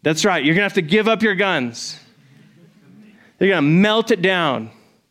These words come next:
and they're gonna take that and refashion that metal into pruning hooks and plowshares so that the nations can all be fed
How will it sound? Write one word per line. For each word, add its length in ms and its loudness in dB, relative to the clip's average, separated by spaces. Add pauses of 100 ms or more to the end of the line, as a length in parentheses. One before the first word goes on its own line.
(540)
and 140 2
they're 140 2
gonna 180 0
take 420 -4
that 300 -2
and 260 -2
refashion 840 0
that 180 -2
metal 560 -2 (760)
into 240 0
pruning 560 -2
hooks 560 -12 (480)
and 200 -2
plowshares 1000 -2 (220)
so 160 -2
that 160 0
the 80 2
nations 580 2
can 240 -2
all 220 2
be 100 2
fed 580 -2